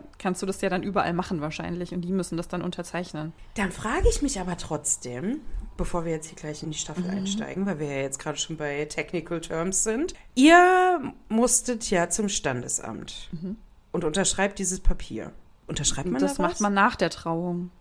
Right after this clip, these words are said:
Speaker 2: Ja, aber was steht denn auf diesem Papier drauf?
Speaker 1: Da steht drauf, sind jetzt verheiratet, herzlichen Glückwunsch.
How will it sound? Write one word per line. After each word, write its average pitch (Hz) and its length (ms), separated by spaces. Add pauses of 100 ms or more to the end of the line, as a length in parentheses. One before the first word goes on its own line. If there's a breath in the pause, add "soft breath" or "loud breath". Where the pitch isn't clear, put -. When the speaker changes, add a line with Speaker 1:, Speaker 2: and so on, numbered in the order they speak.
(120)
Speaker 2:
Ja, 196 180
aber 196 180
was 208 100
steht 196 240
denn 233 100
auf 156 120
diesem 147 200
Papier - 320
drauf? 147 380
Speaker 1:
Da 190 140
steht 180 320
drauf, 185 220
sind 185 200
jetzt 185 180
verheiratet, 180 560
herzlichen 190 360
Glückwunsch. 185 640